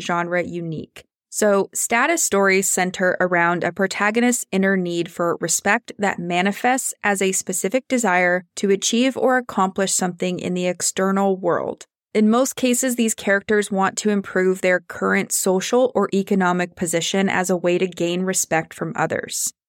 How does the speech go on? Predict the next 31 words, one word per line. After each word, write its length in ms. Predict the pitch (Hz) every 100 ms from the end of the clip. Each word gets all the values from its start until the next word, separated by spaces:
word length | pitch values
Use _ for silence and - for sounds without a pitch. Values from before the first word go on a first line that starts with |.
| _
So 140 | - 185
that's 300 | 190 214 -
kind 240 | 233 233
of 100 | 220
the 80 | 202
main 420 | 196 196 214 226
thread 440 | 226 - 190 185 -
of 180 | 175 165
these 220 | 175 170
status 400 | - 160 - -
stories. 560 | - 55 - - - -
And 120 | 185
then 120 | 190
beyond 420 | 185 196 226 262 233
that, 240 | 208 -
they 140 | 202
can 160 | 190 202
have 260 | 202 202 196
any 240 | 220 254 262
tone 340 | - 226 214
or 60 | 220
style, 540 | - 190 170 170 170
they 140 | 175 170
can 140 | 185
be 120 | 170
set 320 | 165 - 170
in 120 | - -
any 240 | 180 196 202
time 260 | - 190
or 80 | 190
place, 460 | 180 240 240 240